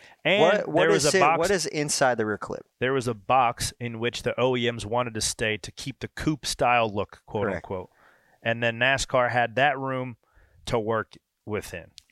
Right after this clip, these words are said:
Speaker 1: right? But now, with also the transaxle is longer, longer
Speaker 2: Well,
Speaker 1: than
Speaker 2: the
Speaker 1: that
Speaker 2: fuel cell's
Speaker 1: Ford Niner.
Speaker 2: back there.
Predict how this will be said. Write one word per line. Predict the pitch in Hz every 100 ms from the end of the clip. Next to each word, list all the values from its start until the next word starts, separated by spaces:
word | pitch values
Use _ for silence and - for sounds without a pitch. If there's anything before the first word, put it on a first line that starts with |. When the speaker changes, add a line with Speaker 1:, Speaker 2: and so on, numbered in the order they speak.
| -
Speaker 1:
right? | 117 113
But | 117 113
now, | 123 156 160 135 143 _ - -
with | 123 127
also | 151 160 127
the |
transaxle | 110 - 143 151 123 117 - 139 139 _ -
is | 117 104
longer, | 107 123 117 123 127 _ _ _ _ -
longer | 123 135
Speaker 2:
Well, |
Speaker 1:
than | 135
Speaker 2:
the | 131
Speaker 1:
that | 117
Speaker 2:
fuel | 190
cell's | 135 123 107
Speaker 1:
Ford | 110
Niner. |
Speaker 2:
back | 92
there. | - -